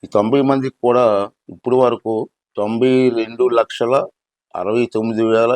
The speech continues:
ఎనిమిది వందల ఎనభై మూడు రూపాయలు ఇప్పుడు వరకు చెక్కులు ఇవ్వడం జరిగింది ఈ రోజు వరకు.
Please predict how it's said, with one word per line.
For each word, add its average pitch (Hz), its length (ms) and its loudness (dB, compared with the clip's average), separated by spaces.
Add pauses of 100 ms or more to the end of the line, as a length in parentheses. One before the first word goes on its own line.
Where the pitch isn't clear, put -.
ఎనిమిది 107 300 -14
వందల 107 200 -6
ఎనభై 95 240 -8
మూడు 90 180 -12
రూపాయలు 101 360 -4
ఇప్పుడు 110 220 -6
వరకు 117 180 -4
చెక్కులు 113 320 -8
ఇవ్వడం 107 220 -4
జరిగింది 90 360 -6 (720)
ఈ 98 160 -2
రోజు 113 280 2
వరకు. 107 340 -2